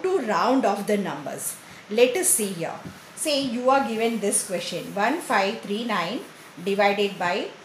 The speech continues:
twelve. That is, twelve is the divisor. This number has to be rounded off. Okay, now as this is a two-digit number, this is ones place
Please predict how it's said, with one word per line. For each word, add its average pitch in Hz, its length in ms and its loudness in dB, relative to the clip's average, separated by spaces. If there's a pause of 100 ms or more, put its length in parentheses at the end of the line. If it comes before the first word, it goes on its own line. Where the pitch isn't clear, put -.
(140)
twelve. 165 280 -4 (320)
That 208 220 0
is, - 240 -2
twelve 220 280 8
is 240 260 0
the 190 200 2
divisor. 156 540 -4 (680)
This 330 440 4
number 277 500 4 (220)
has 208 420 4
to 214 180 2
be 233 360 -2 (260)
rounded 220 640 4
off. - 360 -8 (840)
Okay, 294 460 0 (200)
now 233 300 4 (120)
as 254 420 4
this 330 260 -2
is 311 280 -4 (100)
a 208 260 6 (100)
two-digit 208 540 -2
number, 185 500 -2 (840)
this 277 280 2
is 302 240 0
ones 214 420 6
place 294 480 -2